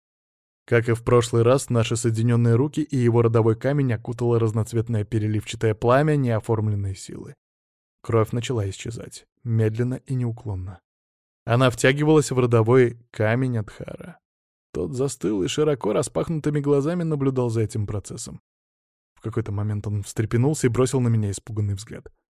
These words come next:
Я лишь успокаивающе кивнул. «Это нормально?» — тихо спросил он. «Нормально», — подтвердил я. «У остальных так же было».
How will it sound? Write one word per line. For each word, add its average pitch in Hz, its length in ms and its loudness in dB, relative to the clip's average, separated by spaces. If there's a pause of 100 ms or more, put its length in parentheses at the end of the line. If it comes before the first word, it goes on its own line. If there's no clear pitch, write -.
Я 113 240 2
лишь 160 260 -4
успокаивающе 101 960 -6
кивнул. 110 420 -12 (580)
«Это 120 280 -6
нормально?» — 127 680 -6 (200)
тихо 110 260 -6
спросил - 380 -14
он. 139 160 -18 (920)
«Нормально», — 107 760 -2
подтвердил 110 540 -4
я. - 220 -12
«У 131 100 -2
остальных 117 460 -2
так 101 200 -8
же 101 120 -10
было». - 300 -16